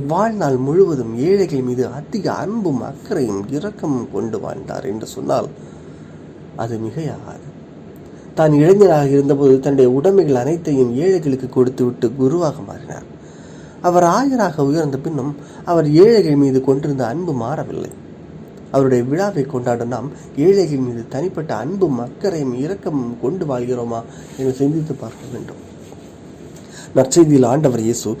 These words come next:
தன்னை பின்பற்ற நினைத்த செல்வந்தரான இளைஞனை பார்த்து கூறுவார், "நிறை உள்ளவராக விரும்பினால் நீர் போய் உம் உடைமைகளை விற்று ஏழைகளுக்கு கொடு. அப்பொழுது விண்ணகத்தில் நீ செல்வராயிருப்பீர்." ஆம்,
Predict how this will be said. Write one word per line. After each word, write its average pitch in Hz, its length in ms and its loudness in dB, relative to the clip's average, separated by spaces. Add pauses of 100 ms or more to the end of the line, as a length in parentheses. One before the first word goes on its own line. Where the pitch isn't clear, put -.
(240)
தன்னை 165 300 6
பின்பற்ற 196 440 2
நினைத்த 139 500 6
செல்வந்தரான 139 840 2
இளைஞனை 139 420 2
பார்த்து 123 360 -6
கூறுவார், 123 520 -2 (540)
"நிறை 196 320 8
உள்ளவராக 147 680 4
விரும்பினால் 131 480 2
நீர் 131 340 2
போய் 139 240 0 (220)
உம் 131 320 0
உடைமைகளை 151 580 2
விற்று 131 580 -4
ஏழைகளுக்கு 175 680 -4
கொடு. 73 160 -10 (1120)
அப்பொழுது 117 400 -2
விண்ணகத்தில் 120 640 -6
நீ 98 240 -6 (360)
செல்வராயிருப்பீர்." 101 1000 -4 (960)
ஆம், 101 260 -4